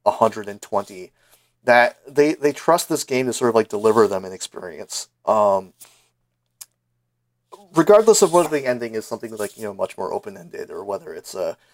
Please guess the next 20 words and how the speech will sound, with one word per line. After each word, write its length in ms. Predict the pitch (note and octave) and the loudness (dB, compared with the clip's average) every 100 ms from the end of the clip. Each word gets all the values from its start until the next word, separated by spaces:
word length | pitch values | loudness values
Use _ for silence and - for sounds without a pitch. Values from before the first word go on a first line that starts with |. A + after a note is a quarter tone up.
| _ - | _ -2
something 240 | D3 C3 | 2 4
much 180 | A#2 - | 2 2
more 120 | A2 | 0
cinematic, 560 | - A2+ G2 G2+ F#2 - _ _ _ _ _ | 0 -4 2 2 2 -4 _ _ _ _ _
I 100 | C3+ | 2
feel 240 | C#3 F3+ F#3+ | 6 8 8
like 280 | E3 D#3 - _ _ | 8 4 -4 _ _
that 240 | D3+ D#3+ - | 4 4 4
player, 480 | D#3 D#3 C#3+ C3+ | 4 8 8 6
the 120 | C3 C#3 | 2 2
moment 320 | B2 C#3 D3+ | 6 4 4
that 120 | B2+ | 0
they 80 | B2+ | 2
sit 200 | - C3+ | 0 2
down 220 | A#2+ A2+ | 4 4
and 80 | A2 | 2
start 220 | A2 G2 | 0 0
playing 360 | - G#2+ G#2 G#2 | 2 2 2 -2
the 80 | |
game, 380 | G2 G#2 G2+ F#2+ | -4 -4 -4 -8